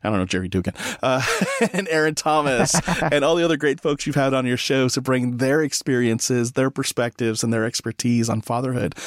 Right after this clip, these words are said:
Speaker 1: Where do we find that show?
Speaker 2: Perfect. You could find Feel Good Fatherhood on YouTube and YouTube Music. Uh, it's in the podcast section.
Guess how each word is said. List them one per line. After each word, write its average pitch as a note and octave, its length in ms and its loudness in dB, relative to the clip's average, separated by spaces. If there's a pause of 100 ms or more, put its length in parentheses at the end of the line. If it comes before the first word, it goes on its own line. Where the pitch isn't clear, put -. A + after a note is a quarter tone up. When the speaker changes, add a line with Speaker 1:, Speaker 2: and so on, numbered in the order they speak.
(160)
Speaker 1:
Where D#3+ 120 2
do A#3+ 60 2
we G3+ 100 2
find B2+ 340 0
that F#2+ 140 -2
show? - 340 -2 (380)
Speaker 2:
Perfect. - 480 -2 (260)
You B2 120 2
could C3+ 120 0
find C#3 480 0 (140)
Feel B2+ 180 0
Good B2 160 0
Fatherhood G#2+ 640 2 (200)
on F#2+ 220 2
YouTube A#2 340 4
and G2 120 0
YouTube G#2 280 2
Music. F#2+ 480 0 (320)
Uh, F#2 160 -2
it's G2 200 -2
in G2 120 0
the E2 80 -2
podcast G2 500 -2
section. A2 440 -4